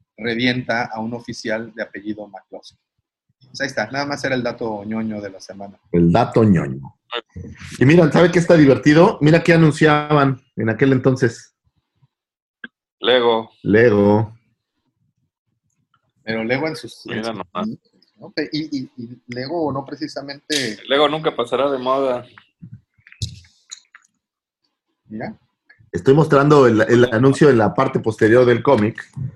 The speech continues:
Speaker 2: en donde venía, pues, literal, Lego.
Speaker 3: Cuando todavía no tenía licencias.
Speaker 2: Cuando no tenía licencias, así es.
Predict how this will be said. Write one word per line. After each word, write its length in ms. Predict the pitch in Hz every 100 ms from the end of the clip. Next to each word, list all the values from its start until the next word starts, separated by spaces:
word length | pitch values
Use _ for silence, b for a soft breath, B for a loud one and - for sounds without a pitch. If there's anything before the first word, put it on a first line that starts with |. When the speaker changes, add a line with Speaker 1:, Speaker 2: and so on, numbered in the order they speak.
| B _
Speaker 2:
en 140 | - 113
donde 220 | 107 104
venía, 840 | 101 107 117 117 110 98 90 90 87 85 80 - _
pues, 220 | 110 107
literal, 440 | 110 110 127 175 247
Lego. 420 | 185 226 277 _ _ _ _ _ _ _ _ _ _ _ _ _ _ _ -
Speaker 3:
Cuando 260 | 104 113
todavía 220 | 135 139
no 120 | 147 147
tenía 220 | 123 127
licencias. 720 | 127 127 143 156 143 - - _
Speaker 2:
Cuando 340 | - 117 107 110
no 120 | 131
tenía 240 | 135 135
licencias, 500 | 135 120 117 110 104 98
así 180 | 104
es. 420 | 104 90 - -